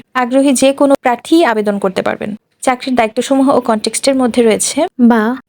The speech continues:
Speaker 1: কি কি দায়িত্ব পালন করতে হবে। সকাল নয়টা থেকে বিকাল ছয়টা পর্যন্ত অফিস ডিউটি করতে হবে। প্রয়োজনে নির্ধারিত সময়ের পরেও অতিরিক্ত সময় দায়িত্ব পালন করতে হতে পারে। দায়িত্বসমূহের মধ্যে রয়েছে বাংলাদেশের যে কোনো স্থানে যাতায়াতের মানসিকতা থাকতে হবে। নিরাপদ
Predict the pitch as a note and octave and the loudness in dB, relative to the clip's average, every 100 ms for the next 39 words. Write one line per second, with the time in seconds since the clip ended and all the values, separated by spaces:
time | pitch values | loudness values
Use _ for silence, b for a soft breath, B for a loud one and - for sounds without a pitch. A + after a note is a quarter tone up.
0 | - - C4 B3+ A3 G3+ A#3 A3 G#3 G#3+ | -8 -4 -2 0 0 0 -2 0 -2 -2
1 | A3 A#3+ A#3+ - _ - B3+ C4 C#4 G#3+ | -4 -2 -4 -6 _ -2 0 2 2 2
2 | A#3+ B3+ C4 D#4+ C4 A#3 A3+ - A#3 A#3 | 0 -2 0 0 0 0 0 0 0 0
3 | A#3 A3 B3 B3 F#4 - A3 A3+ - A#3+ | 0 0 0 0 -2 -2 -2 -2 -2 0
4 | C4 B3 A3+ G#3 G3+ G3 - _ C#4 C#4+ | 2 2 0 -2 -4 -6 -8 _ 2 2
5 | C4+ C4+ B3+ A3+ B3+ B3+ C#4 - B3+ B3 | 2 2 2 2 2 2 0 0 2 2
6 | B3 A#3 G#3 A#3 D#4+ _ - B3 C4+ C4+ | 0 0 0 -2 -6 _ -4 0 0 0
7 | C#4+ C#4 A#3 A3+ C4 A3+ G#3 G#3+ G3+ G3+ | -2 -2 -2 0 0 0 0 -2 -2 -2
8 | G3 F#3 A3+ C4 C4+ F3+ - - A#3 A#3+ | -4 -4 -2 0 0 -2 -6 -6 -2 -2
9 | - C#4 C#4+ C4+ C4 B3+ G#3+ A3+ G#3 G3 | -2 -2 0 2 2 2 2 2 0 0
10 | - F4+ C4 A#3 A#3+ A#3 C4+ C#4 C#4+ B3+ | 0 2 2 2 0 0 0 2 2 0
11 | - G#3+ B3 D#4 A3 G#3+ G#3+ G#3+ E4 C4 | -2 -2 -2 0 0 2 0 0 0 0
12 | G#3+ G#3+ G3 F#3+ G3 F#3 G3 F#3 - - | -2 -2 -4 -2 -2 -4 -6 -6 -10 -14
13 | _ B3+ C4 C4 | _ 2 2 2